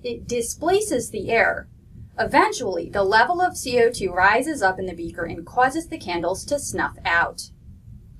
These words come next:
Fire requires oxygen to burn, and when the C O two displaces it, there is no more fuel for the candles to remain lit.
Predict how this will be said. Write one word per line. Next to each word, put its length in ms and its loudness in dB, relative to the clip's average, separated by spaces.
Fire 640 2
requires 560 -2
oxygen 540 2
to 100 -12
burn, 500 2
and 160 -4
when 140 4
the 80 -2
C 240 0
O 80 2
two 200 -8
displaces 680 -2
it, 220 -2
there 140 -2
is 120 -4
no 320 0
more 240 2
fuel 400 -4
for 180 -8
the 80 -4
candles 480 -8
to 120 -6
remain 400 0
lit. 420 -4